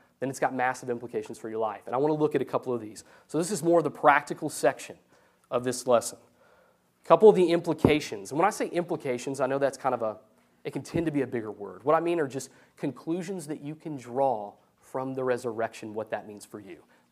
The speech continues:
That's what we're getting at, okay? Implications for your life. Number one, the vindication of Jesus. The vindication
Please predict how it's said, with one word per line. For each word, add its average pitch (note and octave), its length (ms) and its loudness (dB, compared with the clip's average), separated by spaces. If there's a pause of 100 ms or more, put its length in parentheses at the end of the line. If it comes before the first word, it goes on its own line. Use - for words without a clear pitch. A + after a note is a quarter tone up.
(140)
That's G#2+ 260 -12
what A2+ 100 -4
we're A#2+ 140 -8
getting G2 240 -14
at, F#2 140 -20 (360)
okay? G#2 180 -14 (600)
Implications F3 560 4
for D3 100 -4
your C3+ 160 0
life. G#2+ 360 0 (320)
Number D#3 280 8
one, C#3 360 6 (720)
the C3+ 140 0
vindication C3+ 880 -2
of A#2 140 -8
Jesus. G#2+ 640 -14 (760)
The A2 80 -6
vindication B2 880 -2